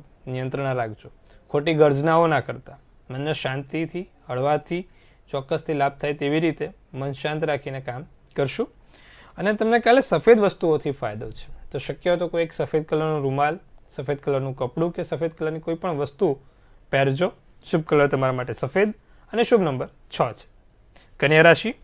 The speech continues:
વાત કરીએ તો કન્યા રાશિને સાંજ પછી કોઈ સારા સમાચાર મળી રહ્યા છે. નાના મોટા પારિવારિક, તમારા પોતાને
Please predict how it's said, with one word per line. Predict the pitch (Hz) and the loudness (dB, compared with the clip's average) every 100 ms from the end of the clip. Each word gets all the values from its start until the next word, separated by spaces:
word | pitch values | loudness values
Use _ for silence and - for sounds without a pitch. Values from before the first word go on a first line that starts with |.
| - _ _ _ - - _ - - _ - | -20 _ _ _ -20 -20 _ -16 -16 _ -8
વાત | 151 151 - | -2 -2 0
કરીએ | 156 | -2
તો | 156 | -2
કન્યા | 147 139 151 | -6 -4 -2
રાશિને | 156 175 180 | -4 -4 -8
સાંજ | - 135 156 | -6 -6 -6
પછી | - 160 190 | -6 -4 -2
કોઈ | 202 | -4
સારા | - 127 143 | -4 -2 -2
સમાચાર | - 127 127 135 131 | -2 -6 -2 -2 -2
મળી | 110 110 | -6 -12
રહ્યા | - | -16
છે. | - - - _ - - - _ _ - - - - - 123 | -20 -20 -20 _ -20 -20 -20 _ _ -20 -18 -18 -18 -12 -6
નાના | 123 135 | -4 -2
મોટા | 139 131 135 139 - - | -4 -2 -2 -4 -12 -8
પારિવારિક, | 127 131 143 143 165 - - - - _ - | -2 2 4 4 2 -4 -20 -20 -20 _ -8
તમારા | 127 127 | -6 -6
પોતાને | 127 127 127 139 151 | -4 -4 0 0 0